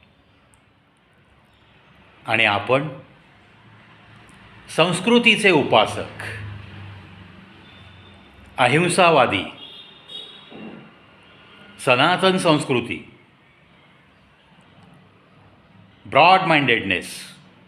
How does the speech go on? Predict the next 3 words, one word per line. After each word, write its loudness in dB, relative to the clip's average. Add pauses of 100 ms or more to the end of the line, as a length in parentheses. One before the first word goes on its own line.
(1700)
ओपन 2
हार्टेड 2
पर्सन्स -2